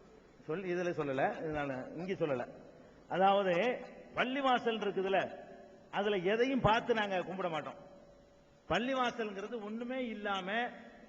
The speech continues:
சுத்தமான ஒரு இடம் தான். அதுக்குள்ள ஒ-, ஒரு உருவ சிலைகளோ அல்லது ஒரு சின்னங்களோ வேறு பொருள்களோ ஒண்ணுமே இருக்காது, ஒரு ஆர்ட் ஓவியங்களோ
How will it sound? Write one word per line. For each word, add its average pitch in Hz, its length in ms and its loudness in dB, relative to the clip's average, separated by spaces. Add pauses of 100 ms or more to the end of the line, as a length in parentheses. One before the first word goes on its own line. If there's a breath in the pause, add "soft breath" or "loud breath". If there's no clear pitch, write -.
சுத்தமான 254 680 -2
ஒரு 196 160 0
இடம் 202 260 0
தான். 196 160 -6 (720)
அதுக்குள்ள 196 420 0 (240)
ஒ-, 190 340 0
ஒரு 180 300 -2
உருவ 196 200 -2
சிலைகளோ 175 680 0 (540)
அல்லது 208 400 0
ஒரு 196 180 -4
சின்னங்களோ 185 680 0 (420)
வேறு 214 280 0
பொருள்களோ 185 800 0 (320)
ஒண்ணுமே 262 380 2
இருக்காது, 214 380 2 (400)
ஒரு 214 180 4
ஆர்ட் 233 320 0
ஓவியங்களோ 190 840 4